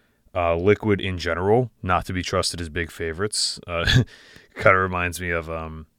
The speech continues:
if anybody remembers Derek Comedy from back in the day, it was like Donald Glover before he got real famous. They had a sketch on there <laughs> called, it was, it was like, "Women are not to be trusted" or something, and there's, like, a punchline in it, and he's like, "Wh-," he's like, "They're not to be trusted."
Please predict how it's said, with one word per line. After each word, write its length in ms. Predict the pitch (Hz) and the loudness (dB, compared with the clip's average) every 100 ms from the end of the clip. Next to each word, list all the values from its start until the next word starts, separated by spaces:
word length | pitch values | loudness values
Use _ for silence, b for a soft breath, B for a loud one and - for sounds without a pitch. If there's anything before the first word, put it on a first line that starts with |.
| _ _ _ | _ _ _
if 120 | 101 | -6
anybody 360 | 98 95 92 92 | -4 -2 0 2
remembers 920 | 90 90 87 87 85 80 - - - - _ _ _ - | 0 -2 -4 -2 -4 -4 -6 -8 -10 -18 _ _ _ 0
Derek 280 | 92 87 - | 2 2 2
Comedy 540 | 90 87 90 90 85 _ | 0 0 0 -2 -4 _
from 180 | - 95 | -14 -2
back 200 | 90 85 | 2 2
in 60 | 92 | 0
the 60 | |
day, 160 | 87 90 | 0 2
it 40 | |
was 120 | 87 85 | 2 0
like 140 | 85 | -2
Donald 320 | 90 85 87 | 0 0 -2
Glover 300 | 80 82 85 | -2 -2 -2
before 280 | 85 82 85 | -6 -6 -8
he 80 | 82 | -6
got 160 | 82 | -4
real 140 | 82 82 | -4 -6
famous. 500 | - 82 85 87 - B B B | -8 -8 -8 -8 -10 B B B
They 100 | - | -2
had 80 | 87 | 0
a 60 | 85 | 0
sketch 320 | - 87 - | -2 -2 -2
on 120 | 92 | -2
there 120 | 87 | -2
<laughs> 40 | 78 | 0
called, 380 | - 101 85 | 2 2 0
it 80 | 95 | -4
was, 160 | 98 87 B B B B B | -4 -6 B B B B B
it 40 | 110 | 2
was 140 | 101 | 4
like, 100 | 104 | 4
"Women 320 | 90 98 104 | 4 4 4
are 80 | 101 | 4
not 180 | 92 90 | 4 2
to 80 | 98 | 0
be 80 | |
trusted" 380 | 90 95 82 98 | -2 -2 -4 -2
or 60 | 90 | -2
something, 360 | - 95 92 | -2 -2 -2
and 140 | 95 87 | -2 -2
there's, 140 | 90 | -4
like, 80 | 92 | -4
a 80 | 85 | -4
punchline 580 | - 98 95 - 90 85 | -2 -2 -2 -4 -4 -4
in 200 | 82 82 | -6 -8
it, 60 | |
and 100 | 82 | -8
he's 120 | 85 82 | -6 -6
like, 140 | 82 | -6
"Wh-," 280 | - 92 104 | -2 0 0
he's 200 | 98 87 | 0 0
like, 160 | 98 B B - | 0 B B 4
"They're 160 | 107 | 8
not 360 | 143 131 90 - b | 10 10 10 6 b
to 100 | - | 0
be 100 | 147 | 0
trusted." 680 | 151 - 202 - - 76 76 | 2 8 10 10 2 -6 -10